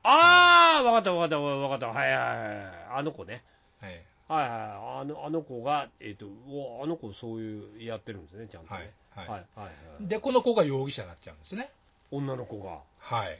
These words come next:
Speaker 1: ほうほうほうほう。
Speaker 2: 殺人現場に居合わすというね。
Speaker 1: おー。
Speaker 2: でね、あの、まあ、言ったら、ほぼその子が、えっと、こう一点なんですよ。
Speaker 1: うんうんうん。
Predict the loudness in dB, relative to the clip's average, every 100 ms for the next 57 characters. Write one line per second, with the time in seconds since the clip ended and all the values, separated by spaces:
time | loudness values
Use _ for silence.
0 | _ -6 -6 -6 -10 -12 -16 -16 -14 -12
1 | -10 -10 -8 -10 -10 -10 -10 -10 -14 -20
2 | -20 -10 -6 -6 -6 -6 -8 -10 -10 -12
3 | -12 -14 -18 -18 -20 -20 -20 _ -10 -8
4 | -6 -6 -6 -6 -6 -8 _ _ -8 -6
5 | -6 -10 _ _ _ _ -20 -20 -4 2
6 | 4 4 2 -6 -2 0 2 2 -2 -8
7 | -8 _ -10 2 4 4 0 -8 -8 -10
8 | -16 -18 -20 -20 _ _ _ -6 -2 0
9 | -2 -4 -6 -8 -10 -12